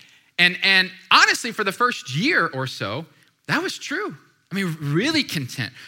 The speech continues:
really laid back, slept like a dream. I mean, it was, it was exactly what I expected.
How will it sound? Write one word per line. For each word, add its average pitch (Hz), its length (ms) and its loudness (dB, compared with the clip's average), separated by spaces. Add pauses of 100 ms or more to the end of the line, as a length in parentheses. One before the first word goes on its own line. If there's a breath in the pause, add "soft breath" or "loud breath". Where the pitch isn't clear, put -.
(120 loud breath)
really 226 420 0
laid 160 320 0
back, 117 320 -4
slept - 520 -6
like 190 160 0
a 156 60 0
dream. 147 420 -2
I 156 40 2
mean, 208 140 -4
it 202 40 0
was, 185 160 -6 (100)
it 180 40 -4
was 175 160 -6 (120)
exactly 214 560 2
what 208 100 4
I 165 120 4
expected. 156 680 -4